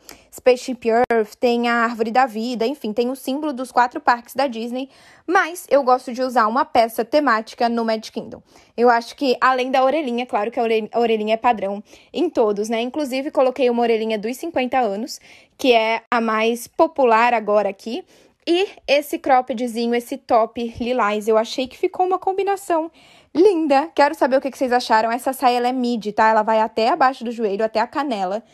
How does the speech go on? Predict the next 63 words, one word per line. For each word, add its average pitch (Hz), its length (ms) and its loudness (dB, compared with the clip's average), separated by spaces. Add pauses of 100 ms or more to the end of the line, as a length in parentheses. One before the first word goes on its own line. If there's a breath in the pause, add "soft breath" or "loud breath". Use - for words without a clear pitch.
(360 soft breath)
Coloquei 349 420 2
o 294 60 0
coturno, 247 560 -4
também 269 640 0
dá 240 180 4
pra 233 180 2
usar 220 180 0 (120)
tênis. 220 300 -2
Eu 247 100 2
gosto 269 240 -2
de 359 80 -4
usar 285 160 0
coturno 247 420 -4
porque 233 120 -4
eu 262 60 -2
sou 262 100 -8
muito 311 180 -6
baixinha, 254 480 -4 (320 soft breath)
então 240 320 2
me 254 140 -4
dá 233 160 4
uma 240 120 2
alturinha 240 440 0
a 294 40 -2
mais, 214 280 -2
sabe? 240 280 0
Mas 233 160 0
o 240 60 -8
próximo 254 360 0
<laughs> 262 40 -2
look 254 140 0
eu 240 80 2
vou 233 80 0
tentar 233 260 2
montar 226 280 0
com 240 140 -6
tênis. 196 480 -8 (380 loud breath)
E 285 60 2
eu 320 40 4
botei 339 200 2
uma 349 140 4
bolsa. 277 420 0 (160)
Às 247 160 0
vezes 240 160 4
você 269 200 -2
gosta 226 240 2
de 240 120 -10
compor 247 460 2
o 240 40 0
look 233 240 -2
assim 226 220 -4
também. 220 260 0
Muita 285 300 -2
gente 269 200 -4
me 262 60 -2
pergunta 240 320 -2
dessa 233 220 -2
minha 220 160 -2
bolsa 208 260 -2
aqui 208 180 -8
que 226 120 -6
eu 220 40 -4
tô. 214 100 -2